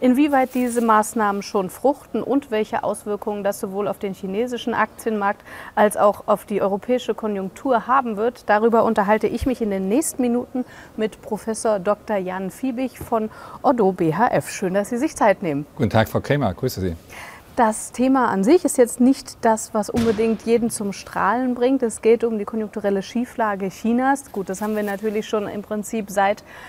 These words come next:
Speaker 1: dem Lockdown von der Corona-Pandemie gesehen. Gefühlt ist China nie so wirklich in die Erholung gekommen danach. Die einstige Wachstumslokomotive schnaubt momentan nur noch bitter. Was glauben Sie, sind die größten konjunkturellen Probleme?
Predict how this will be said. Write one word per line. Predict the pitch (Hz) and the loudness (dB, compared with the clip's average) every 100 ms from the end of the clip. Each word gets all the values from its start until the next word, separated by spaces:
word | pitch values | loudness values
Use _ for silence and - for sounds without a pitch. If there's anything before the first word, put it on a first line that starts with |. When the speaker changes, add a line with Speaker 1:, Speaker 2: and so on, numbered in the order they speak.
| - - | -16 0
Speaker 1:
dem | 208 202 | 2 2
Lockdown | 190 196 208 - 226 214 233 | 2 2 0 0 2 2 0
von | 220 - 220 | -2 -2 0
der | 208 | 0
Corona-Pandemie | 180 185 202 240 226 233 226 208 208 202 | -2 -4 -4 -2 -4 -4 -2 -2 -4 -4
gesehen. | 185 185 185 220 247 247 | -4 -4 0 2 2 0
Gefühlt | 220 - 285 320 294 | -4 -2 2 2 0
ist | - - | -10 -12
China | - 247 247 | -4 -2 0
nie | 240 262 | 0 0
so | 262 | 0
wirklich | 226 254 247 240 | 0 -2 -2 -4
in | - 240 | -2 0
die | 233 | 2
Erholung | 214 220 269 262 | 0 0 -2 -2
gekommen | 247 240 - 247 240 | -2 -4 -2 0 0
danach. | 214 202 196 175 254 339 - - - - - | 2 2 4 6 6 4 -2 -16 -16 -16 -4
Die | 220 | -2
einstige | 226 233 285 233 | 0 0 0 0
Wachstumslokomotive | 208 196 - 262 240 247 240 247 233 226 - 233 220 226 226 | 0 -4 -2 -2 0 0 0 2 0 -2 -4 -2 2 2 0
schnaubt | - 233 208 214 | -4 2 2 2
momentan | 220 185 185 185 - 185 180 185 - | -2 0 0 -4 -2 0 0 -2 -4
nur | 196 196 196 | -2 0 -2
noch | 190 180 | -2 -6
bitter. | - 190 - 170 | -4 -6 -2 -4
Was | 185 - | -4 -2
glauben | 240 226 226 | 2 2 2
Sie, | 214 226 | -2 -2
sind | 220 202 | -4 -6
die | |
größten | 196 202 214 220 202 | -6 -4 -4 -4 -6
konjunkturellen | 208 196 185 196 185 180 175 | -6 -8 -10 -10 -6 -6 -6
Probleme? | 170 170 160 151 151 | -10 -8 -6 -6 -8